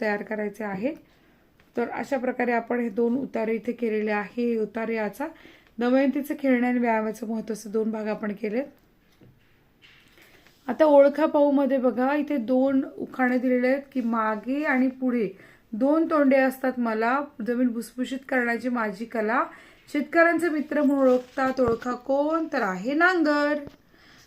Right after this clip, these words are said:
दुसरं, पहाट होताच तुम्हाला दिसतो तेव्हा दिवस सुरू होतो, लवकर उठून पाहायचा, तुम्ही निश्चय करा, मी आहे, सा-, आहे मी सर्वात तेजस्वी तारा. कोण असणार आहे? इझी.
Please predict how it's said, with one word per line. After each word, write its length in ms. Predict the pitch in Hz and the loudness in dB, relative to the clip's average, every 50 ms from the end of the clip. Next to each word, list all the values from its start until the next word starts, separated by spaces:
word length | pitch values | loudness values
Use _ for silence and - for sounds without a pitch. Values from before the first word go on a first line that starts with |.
| - - - | -20 -12 -8
दुसरं, 360 | 226 254 - - 294 294 302 | -8 -6 -6 -2 0 0 0
पहाट 440 | 302 302 - 277 226 247 302 320 311 | 0 0 -2 -4 -2 -2 -2 -2 -2
होताच 420 | 294 285 269 - 285 277 269 - | -2 -4 -2 -2 -2 -4 -4 -4
तुम्हाला 260 | 277 254 262 262 254 262 | -4 0 0 2 2 0
दिसतो 340 | 220 226 214 - - 277 | 0 -4 -8 -6 -6 -4
तेव्हा 320 | 277 277 269 262 254 277 277 | -2 -2 -2 0 0 -2 -4
दिवस 440 | 269 269 262 233 240 240 226 - - | -4 -6 -6 -6 -6 -6 -6 -8 -6
सुरू 200 | 262 254 262 247 | -4 -2 -2 -2
होतो, 440 | 226 202 214 226 220 - 262 269 | -4 -6 -8 -10 -6 -4 -2 -2
लवकर 400 | 262 262 269 277 269 - 285 269 | 0 0 -2 -2 -2 -2 -2 0
उठून 540 | 262 247 240 226 - - 262 294 330 370 381 381 - - - - - - _ _ _ _ - | 0 -2 -4 -6 -6 -4 -2 0 0 0 -2 -4 -12 -18 -20 -20 -20 -20 _ _ _ _ 0
पाहायचा, 840 | 277 269 254 254 277 285 262 240 233 226 - 262 262 277 302 320 339 330 - | 2 2 4 6 6 6 6 4 2 0 0 2 4 4 4 4 2 -2 -4
तुम्ही 220 | 285 262 269 285 285 | -4 -2 0 0 0
निश्चय 340 | 269 277 262 - - 269 254 | 0 0 -2 -2 -2 -4 -2
करा, 460 | 262 - 247 233 233 247 277 302 320 302 | -2 -2 -2 0 2 2 0 0 0 0
मी 280 | 269 269 285 285 302 302 - 254 | 0 0 0 0 -2 -4 -4 -6
आहे, 260 | 233 220 220 247 269 | -6 -6 -6 -6 -8
सा-, 340 | - - - - 254 254 262 - - | -8 -8 -4 -2 -2 -2 -2 -4 -4
आहे 280 | 247 254 254 254 294 294 | -4 -4 -2 -2 -2 -2
मी 160 | 269 285 277 | -2 -2 -2
सर्वात 400 | 262 285 247 233 240 277 311 320 320 - - - - - - - - - | -2 -4 -4 -2 -2 -2 -2 -2 -6 -12 -20 -20 -20 -18 -18 -10 -4 -2
तेजस्वी 420 | 240 226 214 233 233 226 - 285 | 0 0 0 -2 -2 -4 -4 -6
तारा. 340 | 262 - 311 294 262 254 247 | -2 2 4 6 6 4 4
कोण 260 | - - 277 277 277 | 2 0 0 0 0
असणार 340 | 269 254 262 269 269 254 240 | 0 -2 -2 -2 -2 0 2
आहे? 160 | 247 247 247 | 2 2 0
इझी. 840 | 262 269 254 233 214 208 214 247 247 247 247 254 254 262 269 262 | 0 0 -2 -4 -4 -4 -4 -2 0 2 2 2 2 2 0 -2